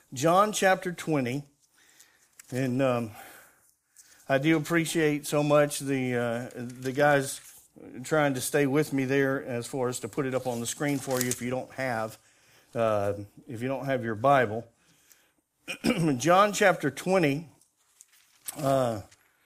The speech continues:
this has to do with Jesus. If you look down to verse ten, this has to do with Jesus appearing to, um, Mary Magdalene. She has gone back to, uh, the tomb.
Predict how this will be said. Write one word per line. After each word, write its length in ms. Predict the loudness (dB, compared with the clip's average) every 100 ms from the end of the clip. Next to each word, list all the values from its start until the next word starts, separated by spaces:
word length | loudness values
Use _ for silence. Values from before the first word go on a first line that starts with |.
| _ _
this 540 | -8 4 4 4 0 -4
has 320 | -2 2 2 0
to 120 | -2
do 300 | 4 4 6
with 340 | 4 2 0
Jesus. 600 | -6 -4 -4 0 0 0
If 160 | 0 2
you 160 | 2
look 240 | 4 2 2
down 260 | 2 2
to 60 | 0
verse 340 | 0 0 0
ten, 360 | -2 0 2 2
this 180 | 0 0
has 260 | 0 -2
to 140 | -4 -4
do 240 | 0 0
with 240 | 0 -4 -4
Jesus 500 | -6 -4 -4 -6 -6 -6
appearing 840 | -6 -8 -6 -4 -2 -4 -6 -10 -12 _ _ _ _ _
to, 500 | -2 2 6 6 2 -2 _ _ _ -2
um, 580 | 4 6 8 6 4 -4 -10 -2
Mary 480 | 4 8 8 6 0 -6 0
Magdalene. 800 | 4 4 4 0 -2 -2 -6
She 220 | -8 -6 -4
has 200 | -6 -4
gone 400 | 0 2 2 2
back 440 | 2 2 -2 -6
to, 360 | -4 -2 -2 -6 _ _ -6
uh, 260 | 0 0 0
the 120 | -4
tomb. 560 | -2 0 2 2 0